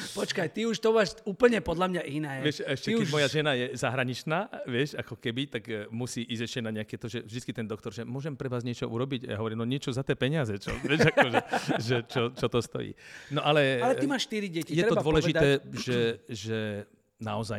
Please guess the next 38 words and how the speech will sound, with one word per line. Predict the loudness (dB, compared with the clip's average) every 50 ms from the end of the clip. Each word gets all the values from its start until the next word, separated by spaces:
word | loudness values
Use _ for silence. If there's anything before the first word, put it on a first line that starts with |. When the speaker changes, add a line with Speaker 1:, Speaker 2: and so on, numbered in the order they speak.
| -4 -6
Speaker 2:
ja | -6 -8 -10
som | -10 -10 -10
hrdý | -10 -8 -6 -6 -4
na | -4 -4
to | -4 -4 -4
Speaker 1:
Hmm. | -2 0 0 0 -2 -2
Speaker 2:
a |
mám | -4 -6 -6
to | -8 -8
s | -8 -8 -6
jednou | -6 -6 -6
ženou, | -6 -6 -6 -6 -6 -6
čo | -8 -8 -10
dnes | -10 -10 -10 -12 -12
už | -14 -14 -16 -16 -18 -18 -18
nie | -16 -14 -12 -10 -10 -8 -8 -8
je | -8
úplne | -8 -8 -6 -4 -4 -4
štandardné. | -4 -4 -4 -4 -2 -2 -4 -2 -2 -4 -4
Speaker 1:
Vidíš, | -2 -4 -4 -4
to | -4 -6
sme | -4 -4
zabudli | -4 -2 -2 -2 -2 -4 -4 -4
povedať, | -4 -4 -4 -4 -4 -6 -6
že | -6 -8
počkaj, | -8 -8 -10 -8 -10 -12
ty | -10 -8
máš | -8 -8 -8 -8
síce | -10 -10 -10 -10
štyri | -10 -8 -6 -6 -6
deti, | -6 -6 -6 -8 -8 -10
ale | -10 -8 -8 -6
s | -4 -4
jednou | -4 -4 -4 -6 -6
ženou. | 4 8 8
Speaker 2:
Tridsaťštyri | 8 10 8 6 4 2 2 2 0 0 0 0
detí? | 0 0 0
Speaker 1:
Hej. | 0 0